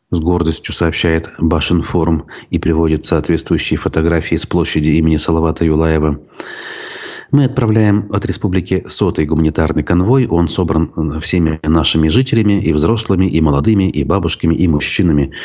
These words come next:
и богатые, и бедные. Все вложили сюда толику своей души, своей энергии».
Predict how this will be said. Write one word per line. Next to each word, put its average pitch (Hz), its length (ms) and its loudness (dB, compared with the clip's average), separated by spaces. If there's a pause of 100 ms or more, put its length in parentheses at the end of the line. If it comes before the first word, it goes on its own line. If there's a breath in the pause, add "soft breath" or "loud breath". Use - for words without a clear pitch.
(280 loud breath)
и 87 80 2
богатые, 78 480 0
и 90 180 0
бедные. 71 540 0
Все - 240 -2
вложили 73 380 0
сюда 78 340 0
толику 76 400 0
своей 73 340 0
души, 71 400 0
своей 76 480 0
энергии». 73 640 2